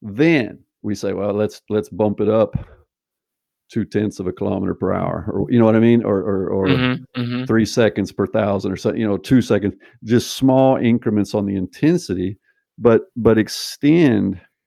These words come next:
Speaker 1: you know, and, and I think athletes, if athletes would use that combination, like stair steps, where the depth of the step is how long the, the accumulation of time, how many, how many intervals you're gonna do.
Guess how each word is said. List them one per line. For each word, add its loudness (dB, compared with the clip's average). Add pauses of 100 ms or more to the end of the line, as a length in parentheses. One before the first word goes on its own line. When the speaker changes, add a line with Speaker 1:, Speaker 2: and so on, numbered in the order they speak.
(120)
Speaker 1:
you -2
know, 0
and, 0
and -2
I 2
think -4
athletes, 0
if -4
athletes -2
would -2
use 2 (540)
that 0
combination, -2
like -4
stair 0
steps, -6
where 4 (280)
the 2
depth 2
of -6
the -4
step -2
is -6
how 0
long 2
the, 0
the 0
accumulation 0
of -8
time, -4
how -2
many, 0 (320)
how 0
many 2
intervals -2
you're -6
gonna -6
do. 0